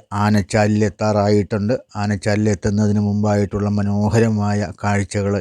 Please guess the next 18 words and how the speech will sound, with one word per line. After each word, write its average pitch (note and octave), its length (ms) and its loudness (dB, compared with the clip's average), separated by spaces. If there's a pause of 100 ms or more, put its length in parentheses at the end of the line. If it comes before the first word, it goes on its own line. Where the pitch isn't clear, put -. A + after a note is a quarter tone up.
ഇത്രയും G#2 400 0
മനോഹരമായ A2 680 2
കാഴ്ചകൾ G#2 580 0
കേരളത്തിൽ G#2 580 -2
എവിടെയാണ് A2+ 520 2
നമുക്ക് G2+ 400 0
കാണാനും G#2+ 480 0
കഴിയുക? A2+ 360 4 (840)
അത്രയ്ക്ക് C#3+ 500 2
മനോഹാരിത B2+ 800 4 (240)
ഉള്ള A2 320 2
ഒരു A2 140 -2
കാഴ്ചയാണ്. G#2 720 0
ഇതിപ്പോൾ G#2 340 -2
ആനച്ചാലിലുള്ള G2+ 840 2 (340)
പണിതുകൊണ്ടിരിക്കുന്ന G#2 920 2 (100)
ഒരു G2+ 260 -2
റിസോർട്ടാണ്. G2 800 -2